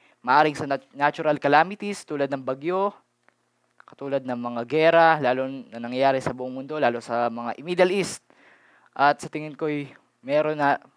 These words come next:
ewan ko kung totoo, sana'y wag naman po matuloy. Pero kung matutuloy man, ito na ang senyas na malapit nang dumating ang ating Panginoon. Ang gera, ang nagbabadyang gera mula s-,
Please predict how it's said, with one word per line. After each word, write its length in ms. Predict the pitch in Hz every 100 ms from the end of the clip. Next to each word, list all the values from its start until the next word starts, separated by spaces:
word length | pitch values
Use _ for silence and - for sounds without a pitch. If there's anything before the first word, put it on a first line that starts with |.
| _ 151
ewan 240 | 175 185
ko 80 | 170 123
kung 140 | 151 151 151 151 151
totoo, 400 | 151 139 120 107 - - -
sana'y 240 | 156 156
wag 140 | 156 156
naman 160 | 151
po 80 | 156
matuloy. 480 | 147 147 143 139 110 _ _ _ _ _
Pero 180 | 147 151
kung 80 | 175
matutuloy 380 | 185 180 180 170
man, 320 | 165 160 156 _ _ _ _ _
ito 180 | -
na 240 | 151 165 156
ang 140 | 151
senyas 640 | - 156 160 165 170 - -
na 60 | 127
malapit 380 | 139 139 139 139
nang 320 | 135 139 131 _
dumating 400 | 107 113 156 160
ang 140 | 135
ating 220 | 139 139
Panginoon. 340 | 135 131 117 98 _ -
Ang 180 | - 131 139
gera, 560 | 160 180 190 202 196 _ -
ang 160 | 123
nagbabadyang 460 | 135 160 160 151 151
gera 260 | 165 170 165
mula 300 | 156 147 147
s-, 160 | -